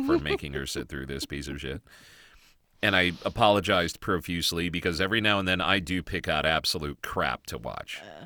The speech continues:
Speaker 2: yeah, I've, I've managed it. <sighs>
Speaker 1: Oh my
Speaker 2: Yeah.
Speaker 1: God.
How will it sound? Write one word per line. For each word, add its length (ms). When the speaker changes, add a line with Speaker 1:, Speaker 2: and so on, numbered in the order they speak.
Speaker 2:
yeah, 300
I've, 200
I've 260
managed 460
it. 200
<sighs> 40
Speaker 1:
Oh 460
my 160
Speaker 2:
Yeah. 100
Speaker 1:
God. 480